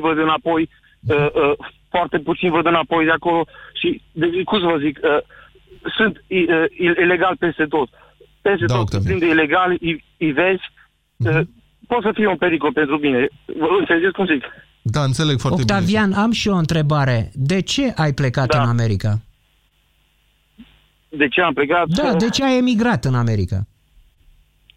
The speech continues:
Speaker 1: Am emigrat în primul rând pentru că n-am avut nicio oportunitate în România să mă,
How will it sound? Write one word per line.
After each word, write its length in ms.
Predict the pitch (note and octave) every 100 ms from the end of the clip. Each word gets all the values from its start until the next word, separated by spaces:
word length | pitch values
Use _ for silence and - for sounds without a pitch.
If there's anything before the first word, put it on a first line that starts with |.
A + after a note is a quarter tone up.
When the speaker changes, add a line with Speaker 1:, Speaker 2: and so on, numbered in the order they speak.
| - - _ - - -
Speaker 1:
Am 200 | D3+ E3
emigrat 440 | E3+ F3+ F3+ F#3+
în 80 | A#3
primul 220 | G3+ G3
rând 120 | G3 F3
pentru 200 | E3+ E3+
că 220 | F3+ F#3
n-am 220 | - F#3 E3+
avut 160 | E3
nicio 220 | E3 C3+ D3
oportunitate 720 | D3 C3+ C#3+ D3+ C#3+ D3 C#3
în 60 |
România 380 | C3+ D3 D3+ B2+ -
să 60 |
mă, 240 | C3 C3